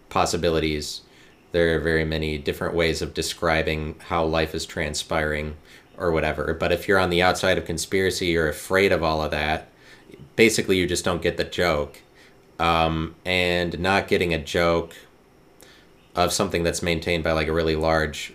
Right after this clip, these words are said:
group of people will prevent, will hinder your ability to be relevant. But especially cryptocurrency, something that literally dictates something about your relevance. Um,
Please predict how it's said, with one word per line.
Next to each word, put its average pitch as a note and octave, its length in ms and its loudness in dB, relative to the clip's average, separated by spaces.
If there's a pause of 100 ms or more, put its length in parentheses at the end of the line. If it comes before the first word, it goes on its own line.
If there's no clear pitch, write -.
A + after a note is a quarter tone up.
group - 240 0
of - 140 -2
people F2 580 0 (260)
will F2+ 340 4
prevent, E2+ 840 -2 (100)
will F#2+ 580 4
hinder G2+ 360 2
your F2 180 4
ability E2 360 2
to D#2+ 80 -2
be D#2 140 -2
relevant. D2+ 520 -2 (180)
But E2 200 0
especially F2 580 0 (340)
cryptocurrency, G2+ 1040 2 (320)
something G2 540 2
that F2 400 4 (560)
literally G#2 640 6
dictates F#2 1000 2 (180)
something F#2+ 680 -2 (400)
about F#2+ 300 4
your E2+ 140 2
relevance. D#2+ 880 0 (420)
Um, E2+ 540 2